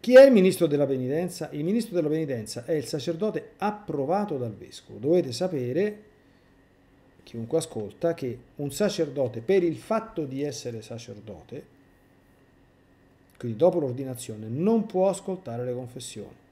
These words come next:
Io racconto sempre, io mi sono fatto, perché il vescovo Petrocchi era un pochino severo su questo punto, perché generalmente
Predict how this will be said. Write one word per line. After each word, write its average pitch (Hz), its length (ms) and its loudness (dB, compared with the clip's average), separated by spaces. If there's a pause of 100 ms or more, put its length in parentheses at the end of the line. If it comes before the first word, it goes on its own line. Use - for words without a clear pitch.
(720)
Io 135 120 -6
racconto 120 360 -8
sempre, 135 380 -4
io 131 60 -4
mi 123 100 -6
sono 127 200 -8
fatto, 120 560 -6 (480)
perché 117 260 -10
il 113 160 -12
vescovo 113 380 -10
Petrocchi 117 440 -8
era 104 100 -12
un 104 80 -16
pochino 117 340 -10
severo 117 460 -8
su 104 120 -20
questo - 280 -16
punto, 104 400 -16
perché 110 200 -16
generalmente 127 880 -6